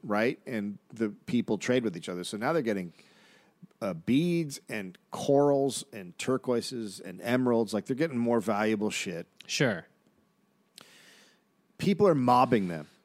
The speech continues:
Speaker 1: in the land of maize. Women are bringing babies to be blessed. People
Speaker 2: <laughs> Blow
Speaker 1: want
Speaker 2: on
Speaker 1: to be
Speaker 2: it.
Speaker 1: touched.
Speaker 2: Hurry.
Speaker 1: Thousands of people following them.
Speaker 2: Wow.
Speaker 1: Thousands.
Speaker 2: Wow.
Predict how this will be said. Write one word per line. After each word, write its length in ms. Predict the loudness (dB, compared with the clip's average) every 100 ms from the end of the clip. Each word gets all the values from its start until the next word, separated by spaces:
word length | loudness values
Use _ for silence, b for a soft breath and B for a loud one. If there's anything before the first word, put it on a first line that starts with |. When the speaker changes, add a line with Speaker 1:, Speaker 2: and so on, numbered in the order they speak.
| _ _ _
Speaker 1:
in 140 | -4 -2
the 100 | -2
land 240 | -4 -4
of 100 | -8
maize. 420 | -12 -14 -16 -20 -20 _ _ _ _ _ -16
Women 560 | 0 2 4 4 2 2
are 400 | 2 4 4 0
bringing 420 | 0 0 0 -4
babies 520 | -2 0 4 4 2
to 80 | 0
be 120 | -2 0
blessed. 580 | 0 2 2 -2 -8 -16 _
People 580 | -4 -2 0 2 2 0
Speaker 2:
<laughs> 120 | 2
Blow 220 | 6 8
Speaker 1:
want 140 | 10 8
Speaker 2:
on 60 | 8
Speaker 1:
to 40 |
be 40 | 6
Speaker 2:
it. 140 | 4
Speaker 1:
touched. 180 | 6 8 8
Speaker 2:
Hurry. 280 | 8 6 0 _ _ b b b b b b b b b -20
Speaker 1:
Thousands 920 | -20 -20 -20 -4 4 6 6 4 -2
of 80 | -4
people 240 | -4 -6 -6
following 380 | -6 -6 -10 -18
them. 100 | -20 -16
Speaker 2:
Wow. 320 | -6 -2 2
Speaker 1:
Thousands. 560 | 4 4 2 -4 -16 -18
Speaker 2:
Wow. 500 | -14 -8 -6 -6 -10